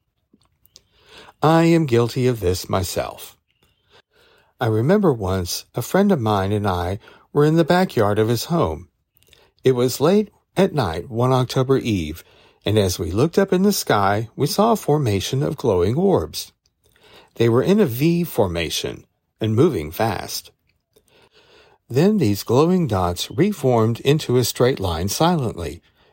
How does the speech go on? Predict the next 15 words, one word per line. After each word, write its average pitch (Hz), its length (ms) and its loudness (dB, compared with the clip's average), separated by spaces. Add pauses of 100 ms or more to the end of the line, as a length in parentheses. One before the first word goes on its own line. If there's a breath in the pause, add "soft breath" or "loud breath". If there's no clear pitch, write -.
(100)
and 117 100 2
with 107 180 2
astounding 117 600 0
speed. 92 520 -2 (840 soft breath)
We 104 100 0
both 165 320 2
immediately 170 540 2
began 110 460 -2
talking 135 440 0
about 95 340 -4
these 85 400 -6
as 135 280 -2
U 98 160 0
F 123 140 -4
Os. 170 440 -4